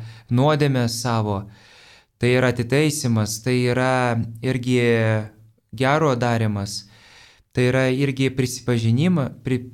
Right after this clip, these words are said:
kad aš pripažįstu, kad aš padariau klaidą ir, ir pataisau ją. Ir iš tikrųjų tada žmogus taisosi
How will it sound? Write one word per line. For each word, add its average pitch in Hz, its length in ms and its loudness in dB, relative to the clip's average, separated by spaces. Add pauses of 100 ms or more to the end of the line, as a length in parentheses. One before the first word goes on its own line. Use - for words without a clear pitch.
(200)
kad 120 240 -2
aš 117 120 -10
pripažįstu, 127 680 -2
kad 120 220 -4
aš 117 140 -4
padariau 120 400 -2
klaidą 127 540 0 (340)
ir, 110 400 -4
ir 113 200 -2
pataisau 117 600 -2
ją. 98 200 -4 (760)
Ir 120 640 4 (340)
iš 131 160 -2
tikrųjų 143 500 2 (500)
tada 131 520 -2
žmogus 131 560 -4
taisosi 120 640 -2